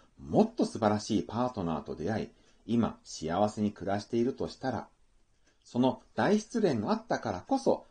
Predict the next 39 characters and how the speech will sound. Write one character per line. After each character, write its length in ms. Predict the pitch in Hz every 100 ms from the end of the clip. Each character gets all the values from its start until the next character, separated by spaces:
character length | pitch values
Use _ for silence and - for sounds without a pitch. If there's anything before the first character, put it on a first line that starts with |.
| -
新 340 | 87 107 107
し 160 | 104 101
い 40 |
パ 220 | - 143
ー 40 | 143
ト 120 | 113
ナ 140 | 98
ー 20 | 85
と 100 | 90
の 140 | 73
出 160 | 78 98
会 140 | 120
い 20 |
が 200 | 123 107 -
あ 60 | 202
っ 120 | 240
た 80 | 311
わ 140 | 190
け 100 | -
で 80 | 80
す 140 | - 65
よ 100 | 65
ね。 320 | 139 233 - _ _ _ _
つ 160 | - 110
ま 160 | 80 69
り、 240 | 95 - - _ _
大 220 | - - -
失 260 | - 254
恋 140 | 226 95
を 120 | -
し 120 | -
て 260 | - - - -
よ 160 | 104 208
か 140 | 349
っ 100 | 349
た 140 | - 185
ん 60 |
で 100 | - -
す。 200 | -